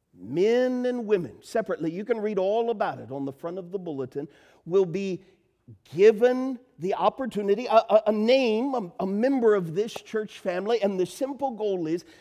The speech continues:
sometime in the month of June, okay, let's say I'm assigned to Mike Jeffers, and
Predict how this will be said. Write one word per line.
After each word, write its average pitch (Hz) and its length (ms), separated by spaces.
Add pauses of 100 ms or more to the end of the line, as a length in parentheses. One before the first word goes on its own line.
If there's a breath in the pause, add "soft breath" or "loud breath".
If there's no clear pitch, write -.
(120)
sometime 226 880
in 175 160
the 160 80
month 190 420
of 247 160
June, 190 440
okay, 202 400
let's 214 240
say 185 160
I'm 185 240 (320 loud breath)
assigned 190 540
to 165 80
Mike 170 420
Jeffers, - 640
and 120 280